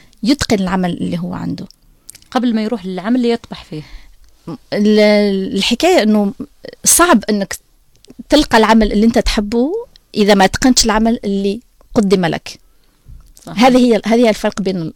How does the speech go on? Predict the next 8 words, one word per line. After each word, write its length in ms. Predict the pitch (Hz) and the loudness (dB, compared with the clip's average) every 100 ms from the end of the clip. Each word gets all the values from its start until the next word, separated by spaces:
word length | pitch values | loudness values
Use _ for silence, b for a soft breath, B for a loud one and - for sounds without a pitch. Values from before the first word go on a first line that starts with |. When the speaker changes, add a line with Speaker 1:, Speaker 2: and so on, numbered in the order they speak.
| - | -10
Speaker 1:
الخبرة 380 | 196 - 220 196 | -6 -4 0 0
والأقدمية. 640 | - - 170 180 - - B B B B 190 | -2 -4 -4 -4 -6 -10 B B B B -2
الأقدمية 580 | 190 220 233 240 285 285 | 0 0 4 6 6 4
إنك 260 | 214 208 - | 2 0 -6
تروح 320 | - 254 269 | -4 -2 0
كل 280 | - 240 214 | 0 0 2
يوم 240 | 196 185 | 0 -2
لعملك 520 | 175 180 208 262 - | -6 -4 -4 -4 -6